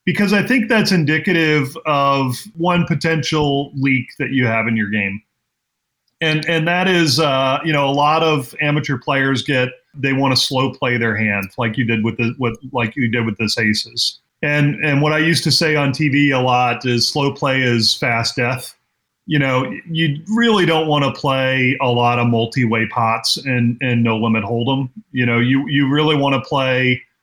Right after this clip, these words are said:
heads up in position. Like, i-, if you looked at all the hands and all the money that I've won over the course of playing poker, a hefty percentage of it has, has been in pots where I have been heads up in position.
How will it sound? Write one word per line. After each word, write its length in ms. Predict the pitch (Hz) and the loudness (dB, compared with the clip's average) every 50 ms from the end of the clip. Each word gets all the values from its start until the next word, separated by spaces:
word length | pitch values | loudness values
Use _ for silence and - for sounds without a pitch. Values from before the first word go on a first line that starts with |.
| _ _ _ _ _ _ | _ _ _ _ _ _
heads 340 | - 156 165 175 151 143 | -4 -2 0 0 0 2
up 340 | 151 151 143 143 139 135 - - | 2 2 2 2 0 -2 -4 -4
in 220 | 143 139 135 139 127 | -2 0 2 2 2
position. 680 | 127 127 113 113 113 107 110 - - 113 104 107 123 - | 2 0 2 2 0 0 0 -2 -2 -2 -2 -4 -4 -2
Like, 220 | 139 131 123 120 110 | -2 -2 -2 -2 -2
i-, 20 | |
if 340 | 147 156 175 170 160 - - | -2 -2 0 0 -2 0 0
you 100 | 175 165 | 0 0
looked 200 | 165 202 196 - 190 | 2 0 0 0 -2
at 60 | - | -4
all 300 | - 147 156 170 180 180 | -2 0 0 0 2 2
the 140 | 165 175 147 | 0 0 0
hands 400 | 127 147 147 147 147 147 139 123 | 2 2 2 2 2 2 2 2
and 80 | 131 127 | 0 0
all 180 | 135 143 147 | 2 2 2
the 80 | 139 143 | 2 2
money 320 | 131 135 135 131 135 131 | 2 2 2 2 2 2
that 140 | 117 123 120 | 2 0 0
I've 180 | 117 120 113 120 | 0 -2 -2 -2
won 220 | 120 120 120 123 | 0 0 0 2
over 200 | 123 120 117 120 | 0 0 0 -2
the 100 | 117 113 | -4 -4
course 440 | - - 135 120 120 120 117 - - | -6 -4 -2 0 0 0 0 0 0
of 320 | 143 120 113 110 107 107 - | 0 0 0 0 -2 -4 -2
playing 280 | 160 139 123 123 120 | -2 0 0 0 0
poker, 560 | 123 143 135 131 131 135 120 113 110 110 - _ _ _ _ _ _ _ _ _ - 165 | 2 0 0 0 0 0 0 0 0 -2 -6 _ _ _ _ _ _ _ _ _ -4 -2
a 240 | 175 180 180 180 170 175 - - - - 202 202 175 - - | -2 -2 -2 -4 -8 -12 -16 -18 -14 -6 -4 -4 -4 -4 -6
hefty 520 | - - 208 208 202 214 - 202 175 143 | -4 -2 0 0 -2 0 2 2 2 2
percentage 560 | - - 147 127 - - 151 143 151 151 131 156 | 2 2 2 2 2 2 2 2 2 2 2 2
of 160 | 165 156 156 | 2 2 2
it 160 | 175 180 135 | 2 2 2
has, 480 | 135 143 139 135 139 135 123 - - - - - - | 2 2 2 2 2 2 2 0 -2 -2 -6 -4 -2
has 360 | 120 139 139 131 131 127 117 | 0 0 2 2 2 0 0
been 280 | - 151 143 139 139 147 | 0 0 0 0 2 2
in 220 | 143 135 131 123 | 2 2 0 0
pots 480 | - - 147 139 139 143 143 - - - | 0 0 0 0 0 -2 -4 -6 -4 -2
where 220 | 143 127 123 123 | 0 2 2 2
I 180 | 120 120 120 120 | 2 2 2 0
have 140 | 123 113 | 0 0
been 180 | 107 123 117 117 | 0 0 0 0
heads 300 | 110 131 151 165 147 143 | 0 0 -2 0 0 0
up 260 | 135 123 123 127 - - - _ _ _ _ _ _ - | 2 2 0 -2 -4 -10 -18 _ _ _ _ _ _ -2
in 220 | 143 143 143 135 | 0 2 2 2
position. 680 | - 131 107 107 107 104 107 - 135 104 104 107 - | 2 2 0 2 0 0 0 -2 -2 -2 -4 -6 -8